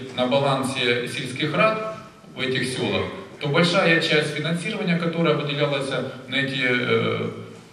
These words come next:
здравы, уходила на содержание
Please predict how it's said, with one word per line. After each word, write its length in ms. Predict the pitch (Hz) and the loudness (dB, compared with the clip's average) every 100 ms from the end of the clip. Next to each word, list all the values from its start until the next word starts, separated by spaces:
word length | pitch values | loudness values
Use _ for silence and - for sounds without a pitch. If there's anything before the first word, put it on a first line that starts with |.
| - | -16
здравы, 540 | - - 135 127 117 113 - - - - | -10 0 2 4 4 2 -2 -12 -14 -8
уходила 600 | 147 180 180 208 165 139 | -2 0 2 2 2 2
на 160 | 151 | 0
содержание 1120 | 175 139 131 135 143 127 120 110 107 107 - | 0 0 0 2 2 2 4 4 2 -2 -6